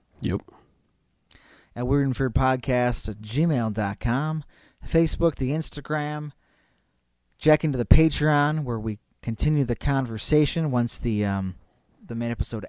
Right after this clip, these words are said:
Speaker 2: ends. All the main monster content is here, but we sometimes get into some cool tangents that, you know, we were probably holding back when the episode was recording, but, you know.
Speaker 1: Yeah.
Speaker 2: So if you wanna dive into our m-, no,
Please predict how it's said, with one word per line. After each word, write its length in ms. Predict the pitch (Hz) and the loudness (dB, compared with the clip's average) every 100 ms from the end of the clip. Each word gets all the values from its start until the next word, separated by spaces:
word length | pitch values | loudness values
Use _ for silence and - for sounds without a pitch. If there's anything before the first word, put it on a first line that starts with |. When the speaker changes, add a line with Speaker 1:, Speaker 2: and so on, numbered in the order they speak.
| - | -8
Speaker 2:
ends. 400 | 139 147 165 - - - - - | -4 -2 -2 -6 -16 -20 -16 2
All 180 | 147 147 | 4 6
the 100 | 127 | 4
main 400 | 127 131 127 120 | 2 2 2 0
monster 420 | 123 143 156 135 | 2 0 0 -8
content 460 | - 131 127 127 110 | -6 -6 -4 -6 -6
is 120 | 101 | -6
here, 180 | 151 156 | -4 -2
but 120 | 135 | -2
we 100 | 127 | -2
sometimes 360 | 165 165 160 131 | -2 0 0 0
get 80 | |
into 100 | 135 | -4
some 160 | 120 127 | -4 -8
cool 240 | - 151 | -2 -2
tangents 540 | 127 156 160 135 131 127 | 0 0 0 0 -4 -2
that, 240 | 117 117 _ - - _ _ - | -4 -4 _ -20 -20 _ _ -6
you 60 | |
know, 100 | 123 | -4
we 160 | 120 117 - | -2 -4 -6
were 80 | - | -4
probably 260 | 117 127 120 | 0 2 2
holding 360 | 110 135 127 113 | 2 0 0 2
back 260 | 135 139 | 2 2
when 80 | 123 | 0
the 60 | 113 | -4
episode 200 | - 120 | -4 -6
was 160 | 117 107 | -6 -8
recording, 560 | - 143 123 104 123 | -4 -2 0 -2 -4
but, 180 | 110 107 - _ _ _ | -4 -6 -10 _ _ _
you 60 | 104 | -8
know. 200 | 95 110 | -8 -2
Speaker 1:
Yeah. 200 | 101 92 | 0 0
Speaker 2:
So 120 | 90 92 | -2 -6
if 80 | |
you 60 | 120 | -2
wanna 240 | 127 123 | 0 0
dive 360 | 110 113 131 127 | -2 2 2 2
into 340 | 127 113 123 117 | 0 0 2 2
our 240 | 113 110 - | 2 -2 -8
m-, 240 | 139 135 147 _ _ _ _ _ _ _ 220 214 156 143 - - - - | -8 -8 -8 _ _ _ _ _ _ _ -18 -14 -8 -6 -8 -16 -20 -8
no, 460 | 156 170 190 190 | 0 4 6 6